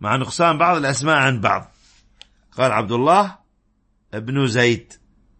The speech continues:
وهم جماعة منهم في الصحابة صاحب الأذان،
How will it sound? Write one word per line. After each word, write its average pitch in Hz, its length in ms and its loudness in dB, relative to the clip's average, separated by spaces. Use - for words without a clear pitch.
وهم 98 280 -10
جماعة 92 800 -4
منهم 95 320 -6
في 82 60 -16
الصحابة 95 760 -4
صاحب 87 420 -10
الأذان، 95 580 -2